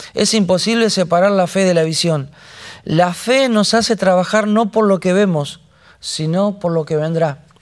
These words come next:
Y vos sabés que en, en la iglesia,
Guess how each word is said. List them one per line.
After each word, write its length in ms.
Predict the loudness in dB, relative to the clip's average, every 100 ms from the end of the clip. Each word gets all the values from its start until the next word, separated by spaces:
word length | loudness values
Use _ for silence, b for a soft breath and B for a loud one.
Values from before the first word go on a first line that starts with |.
| _ B B B B B
Y 580 | -2 0 0 0 -4 -8 -18 -20 -10
vos 220 | -4 -2
sabés 260 | 0 0 0
que 560 | 0 0 2 0 -4 -14 -18 -8
en, 360 | -6 -6 -6
en 240 | -8 -6 -4
la 80 |
iglesia, 720 | -2 0 2 0 -2 -6 -6